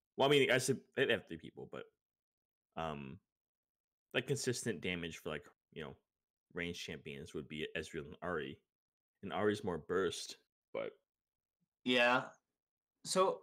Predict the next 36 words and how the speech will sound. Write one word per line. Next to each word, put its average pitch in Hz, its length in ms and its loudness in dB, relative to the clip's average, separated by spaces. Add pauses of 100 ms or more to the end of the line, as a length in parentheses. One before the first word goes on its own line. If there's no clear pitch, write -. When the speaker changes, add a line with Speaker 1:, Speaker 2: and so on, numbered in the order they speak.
Speaker 1:
<clears throat> - 1300 -6
Speaker 2:
one 190 200 0
th-, - 200 -6
issue 139 260 0
I 104 60 2
do 98 140 -8
see 98 180 -6
with 90 180 -6 (580)
Tactical 98 500 -2
Gaming's 95 400 -4
draft 95 300 2
is 104 120 -2
that 98 180 2 (480)
if 135 180 8
Ezreal 117 520 6
doesn't, 98 340 2 (1600)
you 110 140 -2
know, 92 200 0 (240)
get 104 220 4
to 127 100 0
his 107 120 2
spike 95 340 2
ahead 92 220 2
of 85 100 -2
Jinx 92 380 -4
and 85 200 -4 (220)
kinda 98 180 2
start - 300 2
snowballing 101 480 4
the 92 80 -6
game, 98 220 0
they 101 80 6
don't 107 180 4
really 110 180 4
have 95 160 0
a 95 80 -4